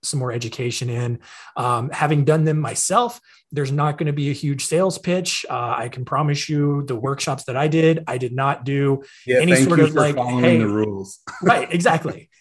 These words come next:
Speaker 2: Yeah, but I mean, we talked, it's funny, we talked about it afterwards. I mean, you did have some people that you had conversations with
Speaker 1: Yeah.
Speaker 2: afterwards.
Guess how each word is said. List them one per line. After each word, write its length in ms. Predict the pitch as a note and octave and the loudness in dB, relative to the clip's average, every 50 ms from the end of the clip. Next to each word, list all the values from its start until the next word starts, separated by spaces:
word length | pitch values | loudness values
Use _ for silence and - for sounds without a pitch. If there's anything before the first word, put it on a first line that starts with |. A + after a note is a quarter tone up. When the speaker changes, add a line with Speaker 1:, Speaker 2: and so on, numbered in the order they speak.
| _ _ _ _ _ _ _ - | _ _ _ _ _ _ _ 2
Speaker 2:
Yeah, 320 | C3+ C3+ B2+ A2 G2+ G#2 | 2 4 4 2 0 -2
but 260 | A2+ A2+ E3 D#3+ D#3 | 2 4 4 4 6
I 60 | E3 | 4
mean, 200 | F3 F3 F3+ F3+ | 4 4 4 4
we 120 | D#3 F#3 F3+ | 4 2 2
talked, 280 | - D3+ G2+ G#2+ - | 4 2 2 2 2
it's 120 | E3 - - | -2 -4 -2
funny, 240 | - G3 A3 F#3+ C3 | 0 0 2 2 2
we 100 | A#2 B2 | 0 0
talked 300 | - D#3 E3 D#3+ - D#3 | 0 0 -2 -2 -2 -2
about 180 | C#3 D3 C#3+ | -2 0 0
it 60 | C#3 | 0
afterwards. 440 | C#3+ E3 E3+ - C3 G#2+ G2+ G2 F#2 | -2 -2 -4 -6 -8 -8 -8 -8 -8
I 40 | G2 | -6
mean, 180 | G2+ G#2 A2 A#2 | -4 0 0 2
you 100 | A#2+ A#2 | 2 2
did 200 | B2 C#3 C#3 D3 | 2 0 0 0
have 160 | D3+ B2+ A2+ | -2 -4 -6
some 180 | - A2 F#2+ | -8 -10 -8
people 280 | F#2 A2 G2+ - G2+ F#2+ | -8 -8 -6 -4 -6 -6
that 100 | F#2+ F2+ | -4 -4
you 80 | F#2 F#2 | -4 -4
had 160 | G#2 F#2 F#2 | -4 -4 -4
conversations 640 | - G2 F#2+ F#2 F#2 - G2+ F#2+ F2+ - - G2 F#2+ | -6 -6 -6 -6 -8 -8 -8 -8 -8 -10 -10 -10 -8
with 80 | F#2+ - | -6 -6
Speaker 1:
Yeah. 120 | B3 C#4+ | -4 -4
Speaker 2:
afterwards. 420 | F#2+ F#2 - - G2+ F2+ E2+ - | -6 -6 -8 -8 -10 -10 -12 -14